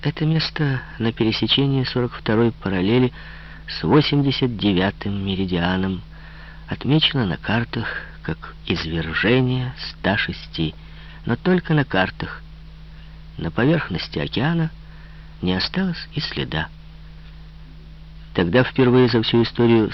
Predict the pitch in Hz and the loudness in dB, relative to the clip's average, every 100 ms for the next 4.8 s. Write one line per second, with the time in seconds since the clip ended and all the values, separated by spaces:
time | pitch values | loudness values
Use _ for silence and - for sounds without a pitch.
0 | - 104 101 98 117 - 113 - 117 - | -2 2 4 4 2 0 -4 0 -2 -2
1 | - - - 104 92 101 120 117 117 107 | -14 -10 0 2 4 4 4 6 4 4
2 | 113 120 - 87 113 113 113 117 - 117 | 4 2 2 4 6 6 6 6 2 2
3 | 113 104 101 - - 113 - 101 101 101 | 2 4 2 0 0 0 2 2 4 4
4 | 95 98 92 101 101 85 78 65 | 4 2 0 -2 -2 -2 -2 -4